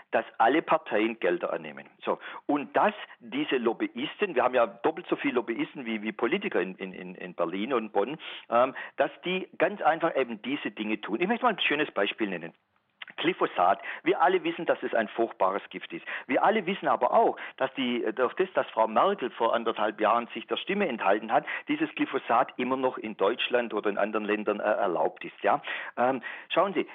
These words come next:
die Frau Merkel, wenn die zu, was weiß ich, Edeka und Lidl ihr, ihr Gemüse und Obst einkaufen geht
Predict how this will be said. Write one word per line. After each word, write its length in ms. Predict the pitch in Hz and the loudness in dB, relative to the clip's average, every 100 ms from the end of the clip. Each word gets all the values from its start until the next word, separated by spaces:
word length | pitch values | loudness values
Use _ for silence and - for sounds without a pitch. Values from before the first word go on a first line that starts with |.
| - | -8
die 80 | 143 | -6
Frau 240 | - 151 | 0 2
Merkel, 560 | 147 147 170 202 - 92 | 4 4 2 2 -2 -2
wenn 160 | 117 139 | -2 -2
die 220 | 175 185 - | -4 -6 -2
zu, 400 | 165 147 147 - 143 | 2 2 0 -4 -8
was 140 | 139 143 | 0 0
weiß 60 | 139 | 0
ich, 160 | 165 147 | -2 2
Edeka 400 | 160 165 151 139 | 2 2 4 4
und 120 | 135 | 4
Lidl 320 | 139 170 160 | 0 2 0
ihr, 240 | 131 131 127 | 2 0 2
ihr 120 | 127 | 0
Gemüse 460 | 135 123 143 180 147 | 0 -2 0 0 0
und 80 | |
Obst 260 | 131 175 - | 2 0 2
einkaufen 580 | 160 160 - 127 127 117 | 0 0 2 2 2 -6
geht 240 | 95 92 | -4 -4